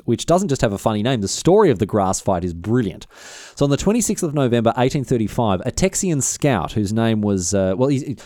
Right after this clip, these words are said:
he was known as Deaf, right? But his, his actual name was Erastus Smith, Deaf Smith, right, as he was called.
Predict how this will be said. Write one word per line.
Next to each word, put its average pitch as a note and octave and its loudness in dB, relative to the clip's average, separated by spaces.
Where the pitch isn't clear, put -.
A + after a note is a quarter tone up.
he C3 -2
was B2+ 0
known D3+ 2
as A2+ 0
Deaf, G#2 -2
right? A2 0
But G2+ -4
his, G2 -4
his F#2+ -4
actual A2+ -2
name F#2 0
was F2 -2
Erastus G2 0
Smith, G#2 -2
Deaf C#3+ 0
Smith, G#2 -2
right, F#2 0
as G2+ -2
he F#2 -2
was F2 -4
called. A2+ -2